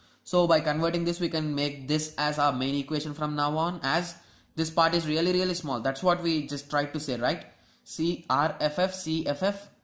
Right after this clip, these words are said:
sorry, R F and C F are re-, very, very less when compared to R F and C one.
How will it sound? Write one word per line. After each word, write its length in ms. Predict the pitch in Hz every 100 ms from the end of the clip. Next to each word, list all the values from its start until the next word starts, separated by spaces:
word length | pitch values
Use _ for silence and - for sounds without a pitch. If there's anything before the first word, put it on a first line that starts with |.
| _
sorry, 240 | - 127
R 160 | 104 131
F 140 | 151
and 160 | 165 156
C 160 | 151 156
F 100 | 151
are 180 | 156 147
re-, 140 | 131 -
very, 200 | 139 156
very 180 | 160 160
less 260 | 147 143
when 160 | 147 139
compared 400 | 135 131 139 131
to 180 | 233 302 - _ _ -
R 140 | 139
F 120 | 147
and 140 | 185 220
C 160 | 214
one. 300 | 139 123 117